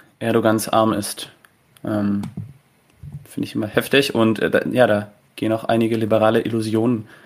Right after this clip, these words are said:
<laughs> äh, von Pressefreiheit und, äh, Meinungsfreiheit ganz schnell vor die Hunde, wenn man das realistisch betrachtet. Und ja,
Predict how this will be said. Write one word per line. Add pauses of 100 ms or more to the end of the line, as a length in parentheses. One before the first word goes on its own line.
(360)
<laughs>
äh,
von (180)
Pressefreiheit
und,
äh,
Meinungsfreiheit (440)
ganz
schnell
vor
die
Hunde,
wenn
man
das
realistisch
betrachtet.
Und
ja,